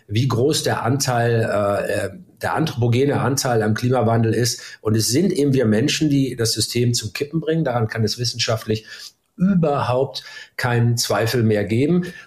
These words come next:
Und die Lage ist tatsächlich ernst, aber nicht hoffnungslos. Der Vergleich ist vielleicht so, also du liegst im Krankenhaus nach einer Fernreise, es geht dir ganz, ganz schlecht.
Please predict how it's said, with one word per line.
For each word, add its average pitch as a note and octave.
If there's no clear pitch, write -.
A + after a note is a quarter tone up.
Und A#2
die A#2+
Lage C3+
ist -
tatsächlich A#2+
ernst, F#3
aber C#3
nicht B2
hoffnungslos. G2
Der A#2
Vergleich D3
ist D#3
vielleicht C3
so, D3+
also A#2+
du A#2
liegst C#3
im A#2
Krankenhaus C3+
nach A#2
einer G2
Fernreise, A#2+
es -
geht G#2+
dir G#2
ganz, F#2+
ganz -
schlecht. D3